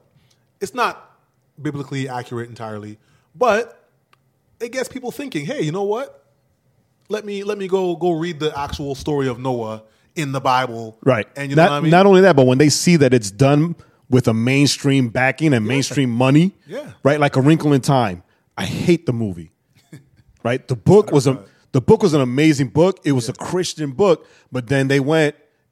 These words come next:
Speaker 2: and they did the movie and they took God out
Speaker 1: Mm-hmm.
Speaker 2: and all the things from the Bible out, and they made it into a movie all about the universe and the universe gives and the universe whatever,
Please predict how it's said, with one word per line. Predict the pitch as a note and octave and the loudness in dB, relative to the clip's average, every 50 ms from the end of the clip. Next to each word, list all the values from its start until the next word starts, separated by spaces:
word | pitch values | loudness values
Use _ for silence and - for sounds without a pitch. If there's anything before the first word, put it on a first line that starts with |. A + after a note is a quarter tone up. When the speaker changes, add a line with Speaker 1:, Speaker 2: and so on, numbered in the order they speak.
| _ _ _ _ _ _ - | _ _ _ _ _ _ -4
Speaker 2:
and | D3 C#3 B2 | -4 -2 -2
they | C3 C3+ | -2 -4
did | B2 A2+ C#3 C#3+ C3 | 0 0 0 0 0
the | C3+ | -2
movie | C3+ D3 A3 C4+ A#3+ E3 D3+ C#3+ D3 D3 - _ _ - | -4 -4 -2 -2 -2 -2 -2 -4 -4 -6 -12 _ _ -14
and | A#2 A#2+ | -10 -8
they | B2+ C3 | -8 -8
took | - - E3+ C#3 G#2 F#2 F2+ - | -2 -2 0 -2 -2 -6 -10 -6
God | C3 C3+ D#3+ F3+ F3 C#3+ | -2 0 2 2 2 2
out | C3 B2+ A#2+ B2+ C3+ - _ _ _ _ _ B2+ | 2 2 2 0 0 -2 _ _ _ _ _ _
Speaker 1:
Mm-hmm. | G#2+ G2+ G#2 | -14 -6 -4
Speaker 2:
and | B2+ B2+ B2 | -2 0 2
all | B2+ C#3+ D#3 D#3+ D#3+ | 4 4 6 6 4
the | D3 C#3+ | 2 -2
things | C3+ - D#3+ C#3+ - | -4 -4 -4 -2 -2
from | - B2+ | -2 -2
the | A#2+ | 0
Bible | G#2 C3+ C3+ C#3 C#3 B2 B2+ C#3+ | 0 2 2 2 2 2 2 4
out, | D3+ C#3+ A#2+ A2 - _ _ _ _ | 4 4 2 2 -2 _ _ _ _
and | - A2+ A2+ | -12 -12 -10
they | A#2+ | -10
made | A#2+ B2+ C3 C3+ | -6 -6 -4 -2
it | C3 C3 C3 C3+ | -2 -2 -2 -2
into | D3 C3 A#2+ A2 - C3 B2 A#2+ C3 C3 D#3 - F#2+ - - _ | -4 -6 -6 -4 -4 -4 -4 -4 -4 -6 -8 -14 -16 -18 -8 _
a | - A#2+ | -6 -4
movie | B2 C#3 C#3 C3+ B2+ | -2 -2 0 0 2
all | A2+ B2 C3+ C#3 C#3 | 2 2 2 2 0
about | B2+ C3 B2+ A2 | 0 0 0 0
the | A2+ A2+ | -2 -4
universe | A#2 C3 B2+ A#2 G2+ A2 G#2 G2 - - | -4 -4 -6 -6 -6 -8 -8 -8 -8 -8
and | G#2+ G#2 | -10 -8
the | G2+ | -6
universe | A#2+ C3 B2+ B2 A#2+ G#2 - | -6 -4 -4 -4 -6 -6 -6
gives | - C3 B2 A2+ G2+ | -6 -4 -4 -4 -6
and | A2 G#2 | -8 -8
the | G#2+ | -8
universe | A#2 A#2 A2 A#2 A#2 A2 - | -8 -6 -6 -6 -8 -8 -8
whatever, | A#2 A2+ A#2 G#2+ F#2+ F#2 | -6 -6 -6 -6 -8 -10